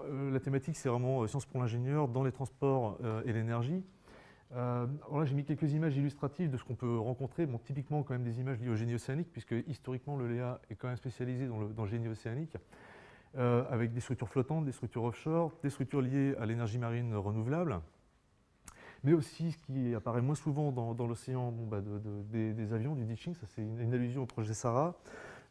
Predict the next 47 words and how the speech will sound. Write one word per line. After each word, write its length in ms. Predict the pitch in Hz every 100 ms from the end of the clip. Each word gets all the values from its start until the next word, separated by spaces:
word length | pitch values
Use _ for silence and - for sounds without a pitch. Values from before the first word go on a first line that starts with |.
| 123
euh, 180 | 110
projet 240 | 107 120 110
européen. 500 | 107 104 120 135 170 - - -
Et 80 | 117
puis 120 | 175
on 60 |
va 80 | 151
aussi 260 | 143 135 180
un 60 |
peu 80 | 143
plus 140 | 135 170
vers, 260 | 135 113
euh, 120 | 113 113
bon, 100 | 110
côté 260 | - 123
transport, 600 | 120 139 - 143 139 110
euh, 640 | 107 101 101 104 110 113 - _
et 120 | 120
c'est 140 | 139 120
lié 120 | 131
aussi 180 | 117 127
à 20 |
l'énergie, 540 | 117 120 135 156 156
euh, 160 | 127 113
le, 180 | 117 113
l'automobile 460 | 127 131 120 143
avec, 260 | 131 110 117
euh, 160 | 113 107
les 120 | 110
pneus 320 | - 127 147 - - - -
ou 60 |
encore 160 | 113 135
les 60 |
boîtes 160 | 127 127
de 40 |
vitesse. 460 | 113 110 107 101 - _ _ _ _ _ _ _ _ - - - - - -
Euh, 260 | 120 117 120 127 135 143
donc, 160 | 131 123 - - _ _
en 100 | -
gros, 160 | 131 165
les 100 | 143
expérimentations 920 | 147 151 143 139 147 - 151 147 139
sont 320 | - - 113
bien 140 | 107 117
sûr 200 | - 123
essentielles, 380 | 107 120 -
mais 100 | 175